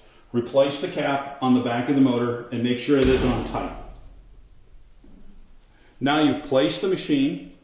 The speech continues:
you have the water and the power connected, the dishwasher is level,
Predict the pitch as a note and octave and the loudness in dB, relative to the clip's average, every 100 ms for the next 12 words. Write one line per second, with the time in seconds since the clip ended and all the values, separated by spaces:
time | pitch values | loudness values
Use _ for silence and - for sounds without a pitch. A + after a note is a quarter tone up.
0 | - - A#2 B2 A2 G#2 B2+ C#3+ D3+ C3 | -20 -8 -4 -2 -2 -2 0 0 -2 -2
1 | B2 D#3+ E3 D3 D#3 D#3 F3 C3+ B2 C#3 | -4 -4 -2 0 0 0 -4 -4 -6 -8
2 | - - - _ - - A#2+ C3+ B2+ C#3 | -10 -18 -20 _ -20 -4 0 0 -2 -2
3 | C3 - B2+ B2+ A2+ A#2 B2+ D#3 E3 D#3+ | -2 -2 0 0 0 2 2 0 -2 -4
4 | - | -14